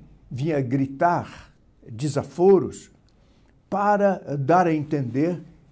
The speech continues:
que a família era odiada. Eram voris-, vociferações até mesmo contra as crianças. Pobres crianças absolutamente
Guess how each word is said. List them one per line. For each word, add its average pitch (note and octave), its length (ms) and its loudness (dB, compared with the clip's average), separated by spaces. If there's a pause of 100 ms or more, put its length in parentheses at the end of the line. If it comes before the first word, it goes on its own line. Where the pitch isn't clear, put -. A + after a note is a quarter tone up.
que D3 80 -4
a - 20 -6
família C#3+ 680 -6 (200)
era B2 360 -6
odiada. G#2+ 640 -12 (840)
Eram E3 200 0
voris-, C#3 760 -2
vociferações E3+ 1040 -2
até D#3 180 -2
mesmo F#3+ 320 2
contra F3+ 320 -4
as C#3 140 -6
crianças. - 880 0 (680)
Pobres E3 480 -4
crianças C#3+ 560 -6 (140)
absolutamente E3 1040 -6